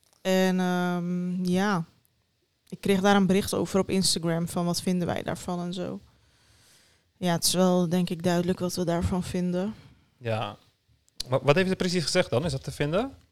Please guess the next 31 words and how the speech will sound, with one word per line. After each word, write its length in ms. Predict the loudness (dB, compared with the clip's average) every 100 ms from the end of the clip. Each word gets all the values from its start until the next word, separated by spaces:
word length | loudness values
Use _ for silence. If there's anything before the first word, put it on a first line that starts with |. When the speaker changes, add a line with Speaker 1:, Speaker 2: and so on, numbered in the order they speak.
| _ _
Speaker 1:
Mm, 420 | -4 0 2 4 4
ja, 160 | 2 2
Google 220 | 0 2
maar. 300 | 0 0 -2 -4
Speaker 2:
Wat 100 | -4
is 80 | -2
gearresteerd 420 | 2 2 2 0
in 60 | 0
Speaker 1:
Ja. 60 |
Speaker 2:
het 120 | 0 -2
Turks? 300 | -2 -8 -16 -2
Speaker 1:
Gülşen 480 | 2 2 2 -2 -2
Turk-, 200 | -4 -6 _ _
eh, 400 | -6 -2 0 0
Speaker 2:
Tutuklandı. 400 | -4 -8 -10 -2
Speaker 1:
nee, 140 | 4 6
je 80 |
kan 160 | 8 6
gewoon, 220 | 8 6
eh, 100 | 6
Speaker 2:
Tutuklandı. 140 | 6 6
Speaker 1:
Nederland. 360 | 4 2 -2 -8 _ _ _ _ _ _ -20 -18 -16 -12
Ja. 180 | -8 -8 -10 _ _ _ -20 -20 _ _ _ _ _ _
Speaker 2:
Is 80 | -8
het 100 | -8
Gülşen 360 | -6 -4 -2 -2
Duran? 240 | -2 -2
Oh 60 | -2
ja, 220 | -4 -6 -12
tepki 300 | -16 -16 -12
çekmişti. 680 | -12 -12 -14 -10 -4 -4